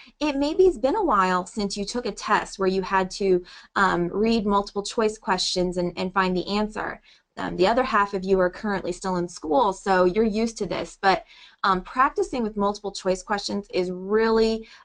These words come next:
uh, crucial, and I think it's a really great way to, to practice with the material and, and to study to prepare for the exam. So we're gonna do several of these, uh, together today.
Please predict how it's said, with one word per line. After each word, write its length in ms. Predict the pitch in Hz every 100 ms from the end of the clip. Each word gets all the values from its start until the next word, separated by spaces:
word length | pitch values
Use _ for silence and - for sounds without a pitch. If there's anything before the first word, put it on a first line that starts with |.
| -
uh, 220 | 196 -
crucial, 640 | - 277 277 269 202 175
and 160 | - 185
I 60 | 196
think 200 | 233 226
it's 140 | 202
a 60 | 196
really 380 | 190 208 214
great 400 | 196 196 196 185
way 300 | 190 185 180
to, 460 | 180 - 185 180 180
to 180 | - 208
practice 460 | - 208 208 226
with 120 | 220 214
the 60 |
material 640 | 196 - 196 185 180 170 - _ _ 196
and, 180 | 190 -
and 140 | 202
to 80 | 196
study 400 | - 202 190 185
to 120 | 185
prepare 380 | 180 175 185 170
for 140 | 170
the 140 | 160 151
exam. 440 | 170 170 165 - _ _ _ _ _ _ _ _ _ _ -
So 180 | 311
we're 60 | 320
gonna 140 | 403
do 140 | 349 277
several 400 | - 254 240 208
of 100 | 185
these, 320 | 185 175 -
uh, 160 | 185 175
together 360 | 185 180 170 165
today. 500 | 180 180 165 175